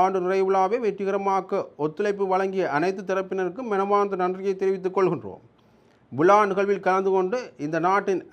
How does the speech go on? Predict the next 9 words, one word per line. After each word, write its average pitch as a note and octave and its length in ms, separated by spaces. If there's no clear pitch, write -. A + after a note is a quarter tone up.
அரசியல் G3 440
கட்சி F#3 260
தலைவர்கள், F3+ 420
அவர்களின் F#3+ 500
பிரதிநிதிகள், F3 560
வெகுஜன G3+ 340
அமைப்புகள் F#3+ 480
உள்ளிட்ட F#3+ 200
அனைத்து G#3+ 260